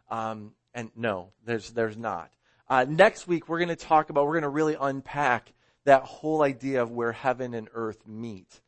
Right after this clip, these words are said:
And, and, and what does that mean? Uh, and then on week three, we're gonna talk about the temple. We're gonna talk about all the different temples,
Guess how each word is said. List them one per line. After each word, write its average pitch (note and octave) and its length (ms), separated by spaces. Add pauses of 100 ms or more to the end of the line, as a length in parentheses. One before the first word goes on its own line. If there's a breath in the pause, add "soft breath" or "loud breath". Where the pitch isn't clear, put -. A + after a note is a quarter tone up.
(340)
And, A#2+ 240
and, A2+ 340
and A2+ 220
what C#3+ 180
does C3 200
that A#2 220
mean? G#2+ 460 (340)
Uh, A#2 200
and C#3+ 120
then D#3 120
on D3 100
week D#3 180
three, G3+ 280
we're F3 100
gonna D3 160
talk C#3+ 300
about C3 240
the A#2 40
temple. F3 400
We're G#2+ 120
gonna A2 80
talk C3 200
about B2 220
all D3 220
the D3 100
different A#2+ 320
temples, A#2 520